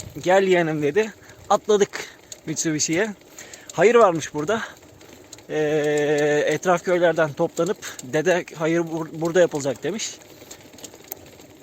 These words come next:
Burada büyük hayır yapmışlar. Bize de nasip oldu. Yemeğimizi, tatlımızı yedik, çayımızı içtik. Oh!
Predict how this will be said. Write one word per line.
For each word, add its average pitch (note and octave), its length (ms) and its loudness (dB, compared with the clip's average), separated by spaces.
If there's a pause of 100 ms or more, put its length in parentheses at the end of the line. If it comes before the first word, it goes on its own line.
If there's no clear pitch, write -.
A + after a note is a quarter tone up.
Burada G3 300 2
büyük G3+ 220 -4
hayır F#3+ 200 6
yapmışlar. G3 680 0 (100)
Bize F#3+ 220 2
de F#3 80 2
nasip D#3 220 -2
oldu. D3+ 340 -2 (280)
Yemeğimizi, E3 480 -2
tatlımızı D#3+ 500 -4
yedik, D#3 240 -6
çayımızı E3+ 380 -4
içtik. F#3 260 -8 (220)
Oh! E3+ 300 6